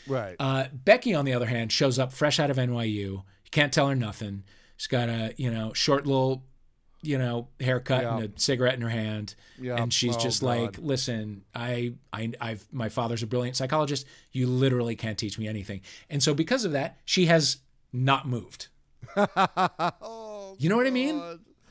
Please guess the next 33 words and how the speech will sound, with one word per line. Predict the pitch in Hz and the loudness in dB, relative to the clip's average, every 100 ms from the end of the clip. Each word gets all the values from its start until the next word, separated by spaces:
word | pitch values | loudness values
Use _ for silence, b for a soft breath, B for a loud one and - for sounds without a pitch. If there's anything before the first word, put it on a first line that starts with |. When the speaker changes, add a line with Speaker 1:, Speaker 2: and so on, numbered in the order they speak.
| b b - | b b 2
Speaker 1:
Oh, | 214 220 | 4 4
I | |
know | 139 135 | 0 -2
exactly | 143 208 254 | -2 -2 0
what | 214 | -2
you | |
mean. | 139 123 | -4 -6
I | |
mean, | 139 147 147 147 127 b b b - | -4 -4 -4 -6 -12 b b b -6
um, | 143 139 135 131 131 127 127 135 170 | -4 -4 -4 -6 -6 -8 -12 -14 -20
it, | 170 | -20
it, | 175 180 - 220 - 208 | -20 -20 -20 -20 -20 -16
but, | 170 208 208 | -4 -4 -4
you | 240 254 | -6 0
know, | 240 220 | 2 2
here, | 180 233 220 | 0 -2 0
here | 190 214 | 0 2
we | 202 | 4
are | 202 190 165 | 6 6 4
at | 156 | 2
This | 160 143 | -2 0
Week | 151 139 | 0 2
in | 139 | 0
Becky | 127 147 143 131 113 | 2 2 2 -4 -6
again. | 95 98 95 92 87 b b b b - | -8 -12 -12 -14 -18 b b b b -8
Speaker 2:
Yeah. | 131 120 117 | -2 -2 -2
Speaker 1:
Um, | 113 110 110 - | -4 -6 -8 -10
we're, | 151 160 | -4 -4
uh, | 151 | -4
just | 131 160 - 135 | -4 -6 -6 -4
being | 131 151 151 | 0 0 0
infuriated | 139 - 151 147 135 127 120 110 110 | -4 -2 0 2 0 -2 -4 -8 -12
at, | 127 110 | -10 -10